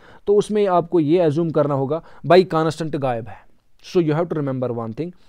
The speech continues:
अगर आपसे कोई क्वेश्चन पूछेगा, अगर <clears throat> क्या क्वेश्चन पूछेगा, "नहीं भाई ये एक लाइन है, ये ऑरिजिन में पास होती है, अब इसको बताओ इसमें क्या प्रॉपर्टी होगी?"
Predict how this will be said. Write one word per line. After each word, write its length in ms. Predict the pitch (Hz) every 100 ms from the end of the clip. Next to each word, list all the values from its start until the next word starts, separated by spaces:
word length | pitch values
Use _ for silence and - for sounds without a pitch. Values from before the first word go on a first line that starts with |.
| - - - -
अगर 180 | 143 160
आपसे 260 | 160 165
कोई 280 | 160 - 170
क्वेश्चन 340 | 156 165 - 170
पूछेगा, 440 | 143 143 127 185 - - - - _
अगर 260 | 143 170 175 175
<clears throat> 0 | 156 135 -
क्या 120 | 165
क्वेश्चन 460 | 160 165 170 170 156
पूछेगा, 340 | 151 165 165 - _ 160
"नहीं 100 | 175
भाई 180 | 165
ये 280 | 156 156 170
एक 120 | 165
लाइन 300 | 151 131 165
है, 240 | 151 147 156 151 -
ये 80 | 160
ऑरिजिन 340 | 143 135 156
में 120 | 156
पास 280 | - 135 131
होती 240 | 131 135
है, 80 | 131 - -
अब 120 | 170 196
इसको 240 | - 220
बताओ 300 | 185 175 185
इसमें 240 | 180 196
क्या 140 | 185 196
प्रॉपर्टी 440 | 175 165 175 160
होगी?" 260 | 165 156